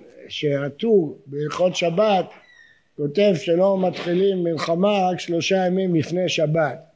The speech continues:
אז כותב על זה הבית יוסף, "תמהני על רבנו, למה הביא ההלכה הזאת? הרי היא לא נוהגת למעשה.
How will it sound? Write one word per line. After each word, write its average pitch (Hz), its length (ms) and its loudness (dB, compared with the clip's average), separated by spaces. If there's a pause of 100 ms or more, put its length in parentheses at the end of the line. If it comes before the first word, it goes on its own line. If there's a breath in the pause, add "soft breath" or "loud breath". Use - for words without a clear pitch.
(380)
אז - 60 -20
כותב 196 440 2
על 175 60 6
זה 165 160 2
הבית 180 300 0
יוסף, 208 580 2
"תמהני 208 580 2
על 214 220 2
רבנו, 196 560 0
למה 208 360 2
הביא 208 320 0
ההלכה 202 360 0
הזאת? 214 400 0
הרי 185 140 2
היא 196 140 2
לא 214 140 0
נוהגת 214 460 0
למעשה. 196 580 0